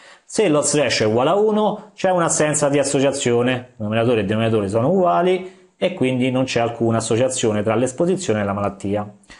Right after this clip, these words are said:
Per un valore di odds ratio compreso tra uno e uno virgola tre c'è una debole associazione.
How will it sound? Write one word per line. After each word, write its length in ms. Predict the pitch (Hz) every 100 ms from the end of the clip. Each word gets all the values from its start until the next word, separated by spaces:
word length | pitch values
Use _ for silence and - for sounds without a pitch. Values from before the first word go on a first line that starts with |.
| - - -
Per 120 | - 151
un 60 |
valore 220 | 196 226
di 80 | 175
odds 360 | 151 143 - 147
ratio 360 | 139 110 120
compreso 360 | 123 131 160 131
tra 140 | 123
uno 460 | 143 131 131 139 -
e 160 | 143 143
uno 180 | 143
virgola 380 | 127 143 190 226
tre 260 | 190 196 196
c'è 200 | 196 175
una 200 | 180 185
debole 440 | 185 180 123 127
associazione. 840 | 120 123 113 110 - 87 80 -